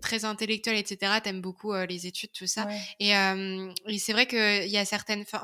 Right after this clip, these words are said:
Speaker 1: c'est intéressant parce qu'il y a certaines femmes qui, euh, euh, qui veulent, euh, qui pensent qu'en fait, une carrière, c'est incompatible avec le fait d'être maman. Et toi, tu t'es jamais dit ça, en fait. Tu t'es jamais dit, euh,
Speaker 2: Ouais.
Speaker 1: euh, je, j'aurais, euh,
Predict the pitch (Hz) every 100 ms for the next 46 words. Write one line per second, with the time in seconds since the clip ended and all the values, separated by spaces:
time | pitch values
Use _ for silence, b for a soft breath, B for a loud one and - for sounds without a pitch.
0 | - - 214 202 220 226 277 254 214 208
1 | 190 185 196 190 196 196 240 254 240 -
2 | 220 214 196 190 B B B - 202 196
3 | - 196 208 220 208 196 190 190 202 240
4 | 254 233 220 233 220 214 220 214 226 240
5 | 262 262 214 202 214 208 208 - 226 202
6 | 202 190 208 196 196 190 233 262 240 240
7 | - 214 190 196 196 185 196 - 226 190
8 | 180 - - 190 185 190 190 180 214 247
9 | 208 175 175 B B 170 170 170 170 175
10 | 175 180 175 175 185 190 202 202 175